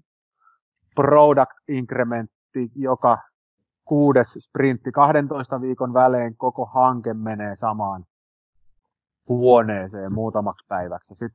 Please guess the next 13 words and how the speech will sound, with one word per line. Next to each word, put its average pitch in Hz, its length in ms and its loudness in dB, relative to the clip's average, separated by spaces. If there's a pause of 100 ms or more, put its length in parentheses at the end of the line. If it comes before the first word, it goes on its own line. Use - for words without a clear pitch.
katsotaan, 107 520 -4
että 101 200 -12
mitä 110 300 -4
on 101 120 -6
tehty 92 360 -10
ja 101 100 -8
mihin 104 240 -8
mennään 98 380 -8
seuraavaksi. 90 720 -4 (400)
Tavallaan 117 520 6 (840)
lykätään 131 640 4 (200)
kaikki 139 460 2
se 117 220 -6